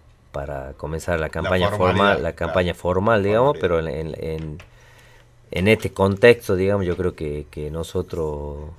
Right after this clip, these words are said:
Speaker 1: desde hoy,
Speaker 2: Desde hoy ya
Speaker 1: desde
Speaker 2: estamos.
Speaker 1: hoy hasta ya con los resultados puestos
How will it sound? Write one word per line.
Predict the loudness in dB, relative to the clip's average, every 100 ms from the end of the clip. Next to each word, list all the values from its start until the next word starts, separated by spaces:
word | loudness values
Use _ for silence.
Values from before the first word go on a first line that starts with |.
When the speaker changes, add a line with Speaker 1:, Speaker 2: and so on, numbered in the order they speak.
| -18
Speaker 1:
desde | -8 -6 -4 0
hoy, | 6 8 6 2 -6 -12
Speaker 2:
Desde | -10 -6
hoy | -6 -6
ya | -6
Speaker 1:
desde | -4 -4
Speaker 2:
estamos. | -2 2
Speaker 1:
hoy | 4 4 2
hasta | -2 -6 -6 -6
ya | -4 -4
con | -4 -8
los | -8
resultados | -10 -10 -4 0 0 -2
puestos | -2 -2 -2 -6 -6 -6